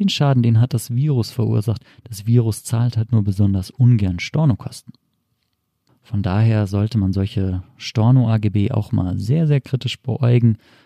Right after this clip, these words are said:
Kann sehr gut sein, dass die auch nicht wirksam sind. Ja. So ganz ohne Corona geht eine Podcast-Folge halt auch nicht. Sorry dafür. Um die Rechtsfolgen nochmal klarzustellen,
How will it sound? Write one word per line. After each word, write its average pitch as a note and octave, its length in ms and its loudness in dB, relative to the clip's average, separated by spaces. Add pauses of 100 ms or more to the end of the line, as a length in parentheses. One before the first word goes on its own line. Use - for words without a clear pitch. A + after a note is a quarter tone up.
(100)
Kann G#2 340 0
sehr G#2 320 2
gut G2+ 160 -4
sein, F#2+ 220 -2
dass F#2 160 0
die G#2 280 -2 (300)
auch - 220 -6
nicht - 180 -4
wirksam - 400 -6
sind. - 300 -16 (320)
Ja. - 180 -12 (540)
So A#2 160 -2
ganz G#2+ 280 2
ohne G2+ 220 2
Corona G#2+ 640 2 (160)
geht - 320 -4
eine F#2+ 480 2
Podcast-Folge G2 680 -4
halt A2 180 -8
auch - 240 -2
nicht. A2 320 0 (400)
Sorry G2 460 -6
dafür. - 340 -8 (1200)
Um G2+ 300 2
die F2+ 260 -4
Rechtsfolgen D#3 600 0
nochmal C#3 340 2
klarzustellen, B2+ 800 0